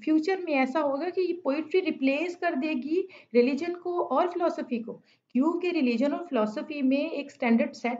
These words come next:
है कि ऐसे ऐसे, मतलब, rules, ए, rule bound चीज़ें हैं ये। लेकिन poetry क्या करती है कि poetry, अ, अ, according to the current situation, अ, लाइफ को क्रिटिसाइज करती है, according to the current situations,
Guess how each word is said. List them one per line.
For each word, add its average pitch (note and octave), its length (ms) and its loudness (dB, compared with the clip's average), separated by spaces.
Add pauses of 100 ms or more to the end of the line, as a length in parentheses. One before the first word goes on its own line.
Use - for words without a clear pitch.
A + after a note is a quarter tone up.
है C4 160 -2
कि C4 120 -4
ऐसे A#3+ 300 -2
ऐसे, C4 300 -2
मतलब, B3+ 460 -4
rules, F4 480 2 (360)
ए, G#3+ 240 2
rule C4+ 280 2
bound G#3+ 300 4
चीज़ें G3 280 -6
हैं F3+ 160 -10
ये। F3 120 -20 (360)
लेकिन A#3 420 2
poetry E4+ 380 -2
क्या E4 120 -4
करती D#4+ 320 -4
है E4+ 140 -8 (280)
कि D4+ 80 -4
poetry, C#4 540 2
अ, - 400 -8
अ, B3 280 4 (480)
according A#3+ 520 0
to D#4+ 80 -6
the D#4+ 80 0 (100)
current F4 260 -2
situation, E4+ 460 -2 (400)
अ, B3+ 80 4
लाइफ B3+ 240 4
को C#4+ 140 -8
क्रिटिसाइज B3+ 540 0
करती G#3 340 -6
है, F3 160 -12
according B3 680 0
to D#4 80 -10
the D#4+ 100 0
current E4 300 -2 (120)
situations, C4 800 -2